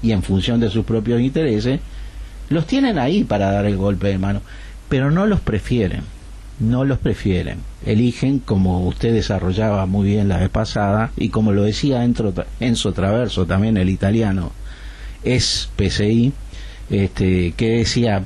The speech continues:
preferentemente eligen más a Macron que a Le Pen, más al neoliberal,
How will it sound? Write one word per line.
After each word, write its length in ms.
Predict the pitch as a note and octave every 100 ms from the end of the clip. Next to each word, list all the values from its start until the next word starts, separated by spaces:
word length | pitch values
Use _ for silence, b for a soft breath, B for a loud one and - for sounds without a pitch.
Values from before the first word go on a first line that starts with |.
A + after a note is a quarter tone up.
| -
preferentemente 1200 | - C3+ C3 C#3 C3+ F3 F#3+ G3 E3+ D3+ D3+ F3+ F#3+ B B B B
eligen 480 | - A2 C3 C#3+ F3+
más 300 | D#3+ D3+ -
a 40 | D#3+
Macron 540 | D3 C3+ A#2+ B2+ D3
que 120 | D#3
a 60 | F3
Le 140 | A2+
Pen, 400 | F#2+ B2 A#2 - - - - - - - - -
más 560 | G2+ G#2+ B2+ - - - -
al 240 | - F#3 A2
neoliberal, 1040 | B2 A#2+ A#2 G#2+ G#2+ A2 A2+ A#2+ B2 C3+